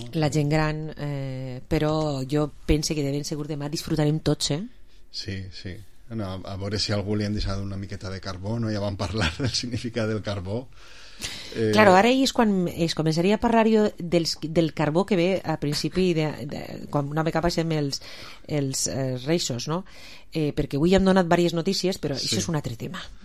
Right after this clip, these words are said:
Speaker 1: Ja, ja
Speaker 2: Sí.
Speaker 1: entrarem, ja entrarem el di-, el dijous que ve, ja entrarem.
Speaker 2: Sí, i en el carbó, no? Que alguns s'han durat. <laughs> Deixem-ho ahí. <laughs>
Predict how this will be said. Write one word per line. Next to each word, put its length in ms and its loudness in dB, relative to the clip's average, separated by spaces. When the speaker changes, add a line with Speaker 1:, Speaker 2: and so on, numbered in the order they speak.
Speaker 1:
Ja, 300 2
ja 20 -2
Speaker 2:
Sí. 180 0
Speaker 1:
entrarem, 400 2
ja 80 4
entrarem 320 0
el 80 -4
di-, 180 -4
el 200 0
dijous 420 4
que 120 0
ve, 200 0
ja 80 4
entrarem. 280 2
Speaker 2:
Sí, 120 0
i 20 2
en 120 0
el 80 -4
carbó, 380 0
no? 180 0
Que 100 2
alguns 240 0
s'han 160 4
durat. 400 0
<laughs> 160 0
Deixem-ho 420 -2
ahí. 160 -2
<laughs> 100 8